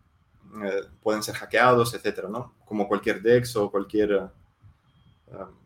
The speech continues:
cualquier pro-, protocolo, ¿no? Que envuelva contratos inteligentes, etcétera. Y pues siempre, siempre con cabeza, pero teniendo esa opción de hacer staking.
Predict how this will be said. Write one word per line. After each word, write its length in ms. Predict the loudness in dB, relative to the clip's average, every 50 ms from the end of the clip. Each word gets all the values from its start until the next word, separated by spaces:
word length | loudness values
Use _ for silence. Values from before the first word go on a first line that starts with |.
| _ _ _ _ _ _ _
cualquier 320 | _ -4 2 2 2 2 2
pro-, 180 | 0 -2 -2
protocolo, 420 | -2 -2 -2 0 2 4 4 4 4
¿no? 120 | 0 0
Que 80 | -2 0
envuelva 280 | 2 2 2 2 2
contratos 440 | 0 0 0 0 0 0 0 -4 -8
inteligentes, 760 | -8 -10 -10 -12 -8 -4 -2 0 0 0 -2 -4 -8 -16 -20 -20
etcétera. 400 | -14 -8 -8 -6 -6 -6 -8 -8 -14 -20 -20 -20 -20 -14 -6
Y 160 | 0 0 0 2
pues 320 | 4 4 2 2 2 0
siempre, 800 | 0 2 2 2 4 4 4 4 4 4 2 0 -2 -4 -10 -16 _ _ _ -20 -12
siempre 300 | -4 0 2 4 4 4
con 100 | 4 4
cabeza, 420 | 4 6 6 6 6 6 4 2 4
pero 520 | 4 6 6 6 4 2 -2 -6 -14 -14 _
teniendo 300 | -4 -2 0 0 2 0
esa 120 | 0 -2 -4
opción 300 | -8 -4 -2 0 2 2
de 80 | 2
hacer 200 | 2 0 0 -2
staking. 440 | -2 -2 -2 -2 -2 -2 -6 -12